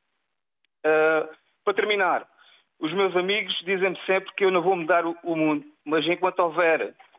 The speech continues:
programas como a Antena Aberta e as redes sociais, vou <clears throat> mostrar sempre a minha indignação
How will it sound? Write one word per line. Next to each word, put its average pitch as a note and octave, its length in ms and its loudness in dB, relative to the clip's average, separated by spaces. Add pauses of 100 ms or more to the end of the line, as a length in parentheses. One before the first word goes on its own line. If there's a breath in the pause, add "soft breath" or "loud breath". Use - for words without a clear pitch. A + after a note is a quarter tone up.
(260)
programas D#3 560 0
como E3 260 0
a D#3+ 40 2
Antena D#3 240 0
Aberta C#3 640 -2 (200)
e C#3 340 -4 (100)
as - 80 -4
redes - 220 -4
sociais, F3+ 580 0 (260)
vou F3+ 400 0 (160)
<clears throat> - 880 -18
mostrar E3 340 0
sempre F#3 200 -2
a - 40 2
minha F3+ 140 0
indignação E3 540 -2